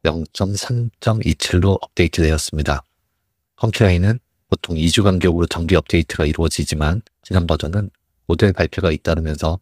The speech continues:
이례적으로 빠르게 버전업이 진행되었습니다. 이번 업데이트에서는 신규 모델 지원과 샘플러 추가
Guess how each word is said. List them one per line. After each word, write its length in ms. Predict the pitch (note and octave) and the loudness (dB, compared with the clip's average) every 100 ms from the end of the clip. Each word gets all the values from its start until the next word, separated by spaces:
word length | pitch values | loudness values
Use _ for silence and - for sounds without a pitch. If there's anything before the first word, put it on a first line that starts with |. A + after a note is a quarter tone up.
| _ | _
이례적으로 480 | - F2 E2+ E2+ E2 | 0 0 2 0 0
빠르게 380 | - G#2 A2 A2+ | 0 0 0 -2
버전업이 540 | - - F2 E2 F2+ | -2 -2 0 0 0
진행되었습니다. 920 | - F2 E2+ D#2 C#2+ - C#2+ D2+ C#2+ - _ _ _ _ _ _ | -2 -2 0 2 0 -4 -8 -6 -6 -10 _ _ _ _ _ _
이번 220 | F2 G2+ | -2 0
업데이트에서는 800 | E2+ - F2 - D#2+ - D#2+ E2+ - _ _ _ | 0 0 -2 0 -4 -2 -4 -4 -6 _ _ _
신규 380 | - C3+ C3+ | -4 0 2
모델 260 | B2 A2 G2+ | 2 4 4
지원과 560 | - E2+ D2+ E2+ G2 - _ | 4 0 0 0 0 -2 _
샘플러 380 | - A2+ - A#2 | -8 -8 -2 -2
추가 460 | - - D#2+ D2 | -2 -4 -4 -4